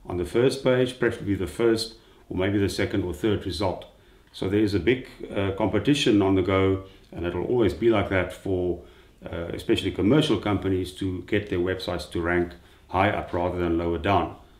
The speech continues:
so that users can find them there. Uh, the kind of people that might be interested in, in website visibility are those who, uh, pay for the website.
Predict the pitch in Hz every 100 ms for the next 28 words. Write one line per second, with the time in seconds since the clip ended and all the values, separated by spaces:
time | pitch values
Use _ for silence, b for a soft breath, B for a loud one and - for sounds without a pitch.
0 | b - 92 90 80 95 85 87 - 85
1 | 80 92 90 82 82 87 - - _ b
2 | b b b b b b - - 92 95
3 | 104 180 208 - 185 180 170 143 135 -
4 | 101 113 - - 160 170 156 160 120 120
5 | 120 110 104 113 113 98 107 104 101 110
6 | 123 120 120 101 95 95 120 117 - 98
7 | 98 95 - B B B B - 90 90
8 | 90 - 180 185 107 107 104 104 101 -
9 | 80